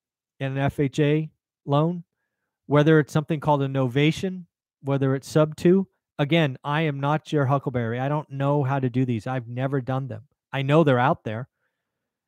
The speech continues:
I've talked to people in Fresno in the last three weeks. They've been getting calls, one from, one from a divorce, two from job transfers. And they want out. They need help. Their house isn't selling.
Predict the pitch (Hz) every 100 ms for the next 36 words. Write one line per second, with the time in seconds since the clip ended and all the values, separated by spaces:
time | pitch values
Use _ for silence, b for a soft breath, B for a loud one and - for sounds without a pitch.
0 | _ _ _ - 139 - 151 - 147 147
1 | - 139 135 131 127 147 139 127 135 127
2 | 127 127 127 - - _ _ - 135 131
3 | 135 127 - 127 120 120 131 123 - 131
4 | 123 107 131 139 151 135 135 160 131 139
5 | - 143 139 127 131 131 120 - 139 127
6 | 135 120 127 123 127 123 117 - 113 110
7 | _ _ _ _ _ _ _ _ _ _
8 | _ _ - 131 135 147 143 185 - -
9 | 135 131 165 165 _ _ _ _ 131 135
10 | 143 - 131 147 - 156 156